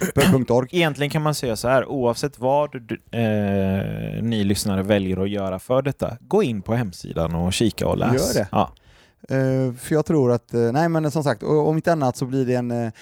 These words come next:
Speaker 2: eh, det, det är inspiration, framförallt motivation till att ta tag i saker när det är så jäkla mörkt där ute. När,
Speaker 1: Mm.
Speaker 2: alltså när du är djupt ner i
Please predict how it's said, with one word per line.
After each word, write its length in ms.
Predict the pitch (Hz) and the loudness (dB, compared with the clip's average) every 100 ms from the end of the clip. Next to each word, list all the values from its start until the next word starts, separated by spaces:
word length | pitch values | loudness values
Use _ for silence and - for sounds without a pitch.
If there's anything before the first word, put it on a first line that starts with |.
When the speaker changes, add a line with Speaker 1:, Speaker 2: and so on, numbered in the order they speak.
| - | -20
Speaker 2:
eh, 440 | - 120 120 131 - - 60 | -8 -6 -4 -4 -6 -10 -16
det, 400 | - - 127 - - | -20 -10 -8 -6 -6
det 80 | 135 | -4
är 40 | |
inspiration, 420 | 131 131 127 135 - | -2 -4 -4 -6 -4
framförallt 360 | 147 139 147 | -4 0 0
motivation 880 | 120 131 - - 123 127 - 131 113 | 0 -4 -6 -4 -2 -2 0 0 0
till 140 | 107 110 | -2 -4
att 100 | - _ _ _ _ | -4 _ _ _ _
ta 100 | - | -6
tag 600 | - - - 139 107 101 | -6 -8 0 4 4 2
i 60 | 110 | -6
saker 640 | - 156 117 - 117 120 - - | -2 0 0 -2 -2 -2 -4 -16
när 320 | - 139 135 127 | -8 -2 -2 0
det 280 | 139 131 | 0 0
är 80 | 117 - _ | -2 -6 _
så 240 | - 127 | -6 -2
jäkla 800 | 123 131 139 143 107 95 - 117 | -2 -2 -2 0 -2 -4 -4 -4
mörkt 360 | 120 117 113 - | 0 -2 -2 -2
där 140 | 120 | -2
ute. 420 | 117 98 - 110 113 - | -2 -4 -2 -2 -4 -10
När, 300 | 113 123 117 107 | -4 2 2 2
Speaker 1:
Mm. 100 | 117 | 0
Speaker 2:
alltså 180 | 104 | -2
när 180 | 123 123 | -2 0
du 120 | 120 | 2
är 100 | 123 | 2
djupt 480 | 127 127 143 131 - | 2 2 0 0 -10
ner 360 | 117 135 127 110 | -6 -2 0 0
i 320 | - 110 104 | -2 -6 -6